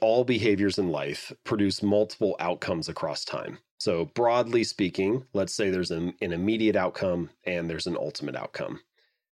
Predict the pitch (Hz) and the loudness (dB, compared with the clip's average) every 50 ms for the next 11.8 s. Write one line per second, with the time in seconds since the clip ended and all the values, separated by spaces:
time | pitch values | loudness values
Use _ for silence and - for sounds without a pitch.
0 | _ _ _ - 117 113 110 107 107 107 101 - - - _ _ _ _ _ _ | _ _ _ -2 2 4 4 4 4 4 2 -2 -4 -10 _ _ _ _ _ _
1 | _ _ - 123 117 123 123 123 - 135 123 107 98 127 147 180 196 190 151 117 | _ _ -4 0 4 4 4 4 4 4 2 4 4 4 4 4 4 4 2 2
2 | 90 78 73 92 98 - - 90 - - 110 107 101 - 98 87 90 87 - - | 0 0 0 -2 -2 0 -2 -2 0 2 2 2 2 0 0 -2 -2 -2 -2 0
3 | 104 104 104 101 95 87 85 - - - - 101 98 101 98 87 78 - 76 65 | 2 2 2 2 2 2 0 -2 -2 -2 0 2 4 4 4 2 2 0 -4 -6
4 | 60 - - 67 65 71 78 - - _ _ _ _ _ _ _ - 110 127 190 | -6 -6 -6 -6 -6 -4 -6 -6 -6 _ _ _ _ _ _ _ -4 0 2 4
5 | 254 262 214 - 117 104 101 107 101 104 104 104 95 98 110 135 185 196 123 - | 4 4 2 2 2 2 2 2 2 2 2 4 4 4 4 4 4 4 4 2
6 | 90 80 80 - - 110 107 101 92 - - 113 123 104 85 76 - - - - | 2 0 -2 -2 -2 0 2 2 2 0 0 0 0 0 0 -2 -4 -6 -8 -8
7 | _ - 101 101 95 - 117 110 110 120 147 185 190 160 - 98 90 - - 139 | _ -2 0 0 2 4 2 4 4 4 4 6 6 6 6 4 4 2 2 2
8 | 131 135 113 82 95 98 95 104 101 87 82 90 87 95 104 113 131 - - - | 4 4 2 2 2 2 2 2 2 2 2 2 2 4 4 4 4 2 -2 -2
9 | 98 95 95 92 92 104 120 139 - - - - 87 82 - - - 98 104 110 | -2 -2 -2 0 2 4 4 4 4 2 -2 -6 -4 -4 -4 -2 0 2 2 2
10 | 110 - - 87 82 - - 101 95 107 113 113 110 90 - - - 98 98 - | 0 -2 -4 -4 -2 0 0 0 2 4 4 4 4 2 0 0 0 0 0 2
11 | - 113 113 104 - 85 80 85 92 95 101 101 107 113 117 117 | 2 2 2 2 0 -2 -2 0 0 2 2 2 2 0 -2 -2